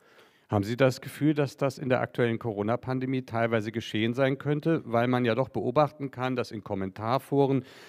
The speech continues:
mit einem gewissen abgeklärten Zynismus darüber resoniert wird, dass es sowas geben könnte wie eine Triage beispielsweise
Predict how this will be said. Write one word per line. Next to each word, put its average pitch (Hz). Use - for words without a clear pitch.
mit 135
einem 127
gewissen 131
abgeklärten 135
Zynismus 131
darüber 110
resoniert 113
wird, 131
dass 127
es 127
sowas 110
geben 143
könnte 123
wie 117
eine 113
Triage 127
beispielsweise 123